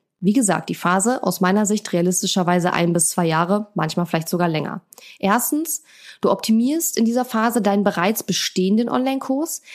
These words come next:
verfeinerst deine Launch-Strategie, also deine Verkaufsstrategie und launchst deinen Online-Kurs noch mehrmals.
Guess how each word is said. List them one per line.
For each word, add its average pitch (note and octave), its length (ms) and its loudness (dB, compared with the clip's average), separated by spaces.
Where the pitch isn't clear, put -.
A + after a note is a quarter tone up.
verfeinerst B3+ 840 -2
deine G#3+ 200 4
Launch-Strategie, A3+ 840 0
also F#3+ 140 2
deine F#3+ 240 2
Verkaufsstrategie A3 960 -2
und A#3 240 2
launchst G#3 480 2
deinen G3+ 220 2
Online-Kurs G3+ 680 0
noch F3+ 360 0
mehrmals. F3+ 880 0